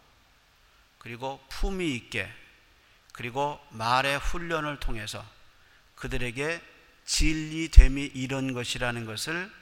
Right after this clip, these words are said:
몸으로 보여줄 수 있는 그리스도인이 돼야 된다 하고 시민적 그리스도인의 그 모습을 우리에게 얘기해주고 있다는 겁니다.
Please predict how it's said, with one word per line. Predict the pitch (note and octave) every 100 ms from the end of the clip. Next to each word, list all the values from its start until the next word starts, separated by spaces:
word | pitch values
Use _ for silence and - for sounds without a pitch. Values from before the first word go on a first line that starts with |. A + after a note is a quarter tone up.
| - - - - - - _
몸으로 | A#2 C3 D3 D3 C#3+ C#3+
보여줄 | - B2 B2 A#2 A#2
수 | G#2+ A#2+
있는 | A2 A2+ C3+ F#3+ A3+ - - - _
그리스도인이 | - C3+ C3+ C3+ - C3 B2 B2 A#2+
돼야 | - G#2+ A2
된다 | G#2+ G#2 A#2 G2+ F#2+ -
하고 | A#2 C#3+ F3 - - - - -
시민적 | - - F3+ F3+ F3+ D#3+ A2+ - - - - - - _ -
그리스도인의 | - C#3+ C3+ - B2 A#2+ C#3+ F3 - - - - - -
그 | - A2 G#2+ G#2+
모습을 | A#2 B2+ - B2+ A#2 G3 - - -
우리에게 | A#2 A#2 G#2+ A2+ D#3+ -
얘기해주고 | B2 B2 A#2 A2 A2 A2+ C#3+ -
있다는 | A#2 - G#2+ G2
겁니다. | F#2 G2 - -